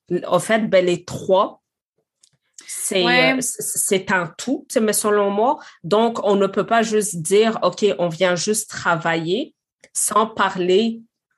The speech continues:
Speaker 1: de comment est-ce qu'on se sent quand on vient travailler. Fait que,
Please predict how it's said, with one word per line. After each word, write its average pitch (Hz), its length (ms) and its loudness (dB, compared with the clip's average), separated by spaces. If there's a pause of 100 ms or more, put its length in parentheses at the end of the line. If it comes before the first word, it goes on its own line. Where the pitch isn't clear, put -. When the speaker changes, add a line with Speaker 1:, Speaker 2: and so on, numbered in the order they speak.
Speaker 1:
de 180 160 2
comment 202 440 0
est-ce 208 240 0
qu'on 185 160 0
se 170 220 -2
sent 196 340 2 (120)
quand 208 300 2
on 165 80 -2
vient 170 240 -2
travailler. 160 680 -4 (440)
Fait 160 220 0
que, 165 400 2